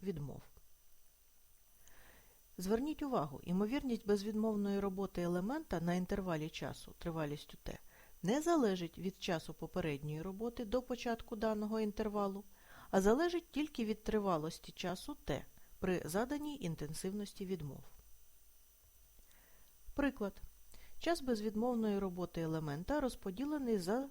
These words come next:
наведеним законом. Потрібно знайти ймовірність того, що елемент працюватиме без відмов протягом ста годин.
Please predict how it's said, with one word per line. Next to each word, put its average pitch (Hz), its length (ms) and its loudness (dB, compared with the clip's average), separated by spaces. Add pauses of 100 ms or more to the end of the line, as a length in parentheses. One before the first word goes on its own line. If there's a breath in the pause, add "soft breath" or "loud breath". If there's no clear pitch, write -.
(540)
наведеним 202 540 4
законом. 175 560 -4 (200)
Потрібно 254 420 0
знайти 220 380 0
ймовірність 175 680 0
того, 170 340 -4
що - 200 0
елемент 202 420 2
працюватиме 147 720 -4
без 170 220 -6
відмов 226 360 -4 (120)
протягом 220 460 -2
ста 196 260 -2
годин. 160 380 -6